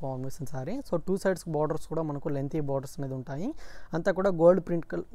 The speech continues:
గోల్డ్ ప్రింట్ తోటి అయితే కనుక డిజైన్ అనేది ఉంటుందండి. And మిడిల్ డిజైన్ మొత్తం కూడా వచ్చేసరికి బాందిని ప్రింట్ అనమాట, వైట్ కలర్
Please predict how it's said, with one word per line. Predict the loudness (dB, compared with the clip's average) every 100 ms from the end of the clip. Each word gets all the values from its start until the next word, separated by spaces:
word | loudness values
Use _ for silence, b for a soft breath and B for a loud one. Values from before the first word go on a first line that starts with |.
| 2 6
గోల్డ్ | 6 4
ప్రింట్ | -2 0
తోటి | 0
అయితే | -2
కనుక | -4 -2 0
డిజైన్ | 2 0 0
అనేది | -2 -4
ఉంటుందండి. | -6 -6 -4 -4 -2
And | -2 0
మిడిల్ | 0 0 -2
డిజైన్ | 0 -2 -2
మొత్తం | -4 -4
కూడా | -2 -4
వచ్చేసరికి | -6 -8 -6 -6 -4
బాందిని | -2 -2 -2 -2
ప్రింట్ | -2 -2 -4
అనమాట, | -6 -6 -4 0
వైట్ | -2 -2
కలర్ | -4 -4